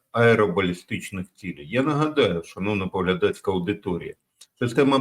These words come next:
«Петріот», яка є на озброєнні Збройних сил України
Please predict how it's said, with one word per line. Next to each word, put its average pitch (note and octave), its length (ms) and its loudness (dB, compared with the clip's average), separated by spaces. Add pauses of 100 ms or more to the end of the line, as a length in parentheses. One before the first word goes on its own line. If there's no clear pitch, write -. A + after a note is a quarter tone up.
«Петріот», G2+ 520 0
яка F#2 220 -2
є F#2+ 180 0
на F#2+ 160 0
озброєнні F#2 840 -2
Збройних F#2 480 -2
сил F2+ 180 -10
України F2 720 -4